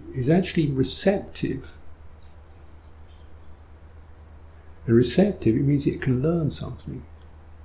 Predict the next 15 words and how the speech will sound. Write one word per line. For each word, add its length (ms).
Because 240
it's 140
not, 240
it's 140
not 220
busy, 340
it's 140
not 120
occupied, 640
therefore 400
it's 140
open. 440
Ooh. 300
Active 400
energy, 520